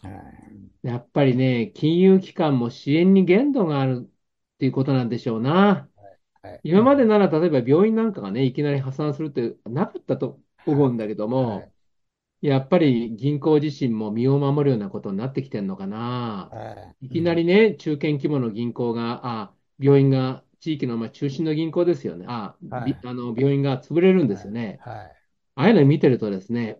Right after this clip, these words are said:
Speaker 2: 金利の上昇っていうのは、直接的に企業の経営を、まあ、圧迫するだけじゃなくて、銀行を圧迫してますよね。
Speaker 1: はい。はい。
Speaker 2: だからもう、その銀行の融資止めれば倒産だけど、もう倒産を選ばざるを得ないと。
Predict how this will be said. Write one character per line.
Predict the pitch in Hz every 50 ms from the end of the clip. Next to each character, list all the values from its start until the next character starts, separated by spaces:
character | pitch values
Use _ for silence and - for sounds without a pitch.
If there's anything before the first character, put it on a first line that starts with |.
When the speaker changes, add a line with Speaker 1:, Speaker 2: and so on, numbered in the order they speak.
| _
Speaker 2:
金 | - - 147 156
利 | 165 170
の | 175 175 170 151
上 | 165 175 175 170
昇 | - 185 180 175
っ | 175
て | - 196
い | 185
う | 160
の | 123 107 104
は、 | 107 113 117 110 104 95 90 - _ _ _ _ _ _ _ _ _ _ -
直 | 135 131 -
接 | - - 170 151 -
的 | - 180 170 170 180 170
に | 170 165 165 160 131
企 | - - 180 170
業 | 170 160 139
の | 120 113 -
経 | - 131 117 120 120 117
営 |
を、 | 117 117 123 135 139 120 101 90 78 - _ _ _ _ _ _
ま | - 139 120
あ、 | 117
圧 | 117 -
迫 | - 135 135 -
す | 143
る | 123
だ | 127 120
け | 139 139
じ | 135
ゃ |
な | 113 101
く | - _
て、 | - 120 107 98 95 92 - - _ -
銀 | 135 120 110 127 147 185 226 240 240
行 | - _ - 233 226 220 214 233
を | 233 - - -
圧 | 131 - -
迫 | 135 135 -
し | -
て | - 104
ま | 104
す | - -
よ | 98 92
ね。 | 107 120 135 _ _ _
Speaker 1:
は | - 123 120 107
い。 | 98 82 - _
は | _ - 110 98
い。 | 90 - _ -
Speaker 2:
だ | 139 143
か | 135 139
ら | 135 127
も | 131 151 156 147 135 123 120 120 - _ -
う、 | -
そ | - 165
の | 165 165
銀 | 151 156 165 165 160 -
行 | - 175 170 160
の | 160
融 | 160 170 175 165
資 | - 139
止 | 135 135 127
め | 139 147
れ | 165 165
ば | 156 135 117 -
倒 | - 123 131 127
産 | 131 - 131 127 127
だ | 123 131
け | 120 135
ど、 | 117 110 107
も | 117 117 107
う | -
倒 | 120 127 131
産 | 131 139 135
を | 131
選 | 127 123 131 131
ば | 131 131 127 117
ざ | 113 104
る | 95
を | 87
得 | - _ - 110
な | 107 95
い | - -
と。 | - - -